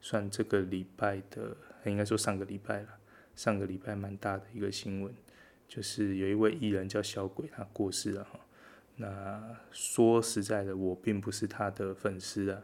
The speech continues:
呃，不过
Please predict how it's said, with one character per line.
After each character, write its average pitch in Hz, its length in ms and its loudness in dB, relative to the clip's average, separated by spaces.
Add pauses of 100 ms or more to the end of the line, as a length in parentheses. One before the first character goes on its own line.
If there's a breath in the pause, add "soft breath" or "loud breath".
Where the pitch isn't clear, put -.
(560 loud breath)
呃， 101 420 -6 (1040)
不 113 100 4
过 104 480 4